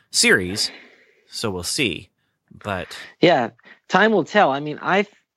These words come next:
Speaker 2: I remember the first arc in the comics, I thought started strong, but ended kinda anticlimactically. So I'm curious to see what they'll do with the show.
Speaker 1: Yeah, I'm curious to see what they'll do with the comic, too. <laughs> But,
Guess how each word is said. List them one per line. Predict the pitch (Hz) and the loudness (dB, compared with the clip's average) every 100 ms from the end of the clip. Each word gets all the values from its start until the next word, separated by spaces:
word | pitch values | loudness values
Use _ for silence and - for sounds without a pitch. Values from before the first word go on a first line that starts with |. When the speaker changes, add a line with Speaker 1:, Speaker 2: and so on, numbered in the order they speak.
| _ _ _ - | _ _ _ 0
Speaker 2:
I | 180 | 2
remember | 185 160 185 180 147 139 | 2 2 0 0 0 -2
the | 127 139 | -4 -6
first | - 180 175 - | 0 0 0 -2
arc | 131 151 147 | 0 0 0
in | - | -6
the | 135 | -8
comics, | - 135 123 113 - - | -2 0 0 -2 -6 -2
I | 131 | -2
thought | - 127 123 | 4 4 4
started | - - 160 160 139 | -2 0 2 4 2
strong, | 120 - 131 120 120 | -2 -2 -2 0 -4
but | 139 - | -8 -4
ended | 147 147 131 123 113 - _ | -4 0 2 2 -2 -12 _
kinda | - 131 120 117 107 - - | -2 0 4 4 2 -2 -2
anticlimactically. | 135 127 120 123 120 117 117 - - - - - - | 0 2 2 0 2 0 0 -6 -6 -10 -12 -18 -16
So | - - 135 123 120 120 - _ _ _ | -4 2 4 6 4 0 -8 _ _ _
I'm | 127 127 | 0 0
curious | - 175 160 127 | 2 4 4 4
to | 131 | 0
see | 143 | 2
what | 131 127 | 2 4
they'll | 131 | 2
do | 117 123 113 113 - 113 | 2 2 2 -2 -6 -4
with | 117 | 0
the | 110 | 2
show. | - - - _ _ _ - - _ - | 2 2 -2 _ _ _ -20 -20 _ -10
Speaker 1:
Yeah, | 110 - | -8 -4
I'm | 151 | -4
curious | 156 101 | -2 -4
to | - | -4
see | 95 | -8
what | 90 | -10
they'll | |
do | 98 | -10
with | 85 | -10
the | |
comic, | - 139 90 - | -10 -10 -10 -12
too. | - - - - | -10 -10 -12 -20
<laughs> | - _ | -20 _
But, | 127 | -6